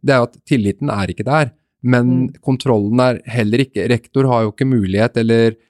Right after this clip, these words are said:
Speaker 1: eller skolekontoret kommer jo ikke ut og er i hver klasse. Sånn at hvis jeg hadde bestemt det, så kunne det jo hende at jeg hadde kunnet gjennomført det uten at det skjedde noen veldig stor, eh, føss rundt det. Men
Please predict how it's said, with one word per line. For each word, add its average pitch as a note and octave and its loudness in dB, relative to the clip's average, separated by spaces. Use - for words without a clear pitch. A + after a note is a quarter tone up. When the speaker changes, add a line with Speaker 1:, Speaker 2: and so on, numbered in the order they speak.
Speaker 1:
eller A2 0
skolekontoret A2 -4
kommer G#2+ -2
jo G#2+ -2
ikke C3+ 0
ut G#2 -4
og - -2
er G2 -2
i G#2+ 0
hver G2 -2
klasse. D#3 -4
Sånn C3 -2
at A2+ -2
hvis A#2+ -2
jeg A#2+ 2
hadde A2 0
bestemt A2 0
det, A#2+ 2
så B2+ -6
kunne A2 -2
det A2 0
jo B2 2
hende B2 2
at G2+ -2
jeg G2+ 0
hadde G#2 -2
kunnet G#2 -4
gjennomført F#2+ -2
det A2+ 2
uten G2 -2
at G2 -4
det G2 2
skjedde G2 -2
noen A2 2
veldig G#2 0
stor, G#2 -4
eh, G#2 0
føss - -6
rundt A2 0
det. C#3+ 2
Men A#2 2